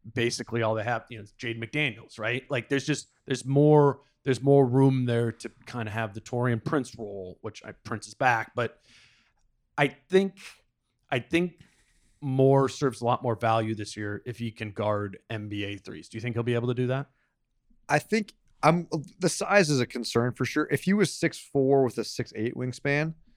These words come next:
Speaker 1: Yeah.
Speaker 2: I'd be more nervous.
Speaker 1: Mm-hmm.
Speaker 2: But I do think that the two twenty or two eight, whatever he weighs, with a seven-foot wingspan,
Speaker 1: Yeah.
Speaker 2: that gives me more optimism and more hope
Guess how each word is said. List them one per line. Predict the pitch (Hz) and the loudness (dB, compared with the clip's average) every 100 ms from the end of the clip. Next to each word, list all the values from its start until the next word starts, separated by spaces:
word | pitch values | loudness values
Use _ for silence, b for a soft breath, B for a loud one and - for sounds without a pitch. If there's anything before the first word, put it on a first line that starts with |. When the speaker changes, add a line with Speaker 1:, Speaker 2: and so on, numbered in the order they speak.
| _ - | _ -18
Speaker 1:
Yeah. | 82 139 | -18 -4
Speaker 2:
I'd | 127 | 0
be | 127 117 - 165 | 0 0 -4 -14
more | 107 110 117 | -4 -2 -2
nervous. | 101 92 98 120 - - _ 123 | -2 -6 -6 -8 -10 -20 _ -14
Speaker 1:
Mm-hmm. | 104 | 0
Speaker 2:
But | 139 | 2
I | |
do | 135 190 | 2 -2
think | - 180 | 0 0
that | 151 113 - | 0 -6 -2
the | 120 | -2
two | - 143 | 0 -2
twenty | - 131 131 127 | -2 0 2 2
or | |
two | 110 120 | 0 -2
eight, | 117 | -4
whatever | - 117 117 | 0 0 0
he | 113 | 0
weighs, | 117 117 101 | 4 2 2
with | 104 | -8
a | 110 | -10
seven-foot | - 120 123 127 151 | -4 -2 -2 -4 -4
wingspan, | 139 139 156 160 170 | -2 -4 -4 -2 -2
Speaker 1:
Yeah. | 120 113 b b | -6 -10 b b
Speaker 2:
that | 156 143 | 4 6
gives | 160 131 | 6 6
me | 131 | 4
more | 123 117 110 - - | 6 6 2 -6 -6
optimism | 107 101 - 98 98 101 | -2 -2 -4 -8 -6 -4
and | 101 | -4
more | 107 101 | -2 -2
hope | 90 101 98 | -2 -4 -6